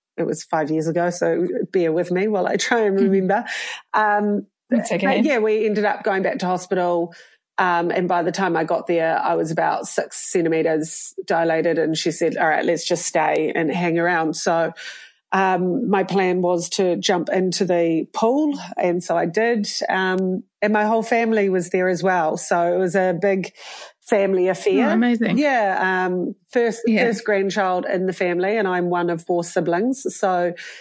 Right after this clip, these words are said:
Speaker 1: let's just say that the hospital, um, family room was very packed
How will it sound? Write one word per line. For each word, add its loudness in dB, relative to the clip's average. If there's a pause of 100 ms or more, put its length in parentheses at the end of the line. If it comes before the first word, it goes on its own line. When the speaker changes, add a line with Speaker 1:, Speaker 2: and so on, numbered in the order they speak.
(480)
Speaker 1:
let's -2
just -2
say 2
that 0
the 2
hospital, 0
um, 0 (500)
family 2
room 0
was 0
very 0
packed -4